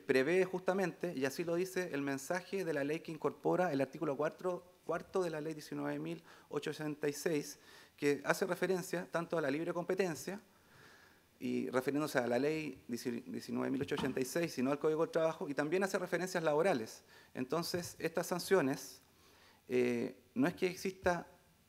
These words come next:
eh, una vulneración al principio de, de, de más de una sanción, al non bis in idem, sino que el legislador, eh, pone una especie de parche con esta sanción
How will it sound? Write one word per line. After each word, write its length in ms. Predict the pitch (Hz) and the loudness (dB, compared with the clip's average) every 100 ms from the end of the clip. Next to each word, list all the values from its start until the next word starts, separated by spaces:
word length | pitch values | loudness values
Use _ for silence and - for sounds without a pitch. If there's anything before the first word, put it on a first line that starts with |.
| _ | _
eh, 460 | 127 127 123 123 117 | -2 0 0 -2 -2
una 180 | 135 151 | 0 0
vulneración 460 | 156 139 127 170 165 | 2 0 0 -2 -4
al 80 | |
principio 640 | - 139 165 160 160 151 143 | -4 -6 -6 -4 0 2 0
de, 240 | - 127 | 0 -2
de, 120 | 120 - - - | -2 -8 -20 -6
de 160 | 117 | -2
más 200 | 139 151 | 0 0
de 40 | 156 | -2
una 140 | 143 | -2
sanción, 400 | 139 127 165 151 | -2 -4 -4 -2
al 140 | 135 | -2
non 180 | 139 147 | 0 -2
bis 160 | 147 143 | -2 -2
in 80 | 165 | 0
idem, 260 | 156 143 147 - - | 0 0 -6 -18 -20
sino 280 | - 135 151 | -4 -2 0
que 240 | 156 165 165 - - | 0 -2 -2 -16 -20
el 140 | - 127 | -2 0
legislador, 640 | 135 143 135 143 170 175 - - | 0 0 6 8 6 4 -10 -8
eh, 320 | 127 127 117 - - _ _ - _ _ _ _ _ _ - | -2 -2 -2 -8 -18 _ _ -20 _ _ _ _ _ _ -8
pone 180 | - 147 | 0 2
una 80 | 143 | 4
especie 300 | 143 147 135 | 2 4 6
de 80 | 127 | 8
parche 320 | 185 190 165 | 6 6 -4
con 100 | 160 | -2
esta 140 | 160 | -2
sanción 440 | 151 156 - 175 | -4 -4 -2 -4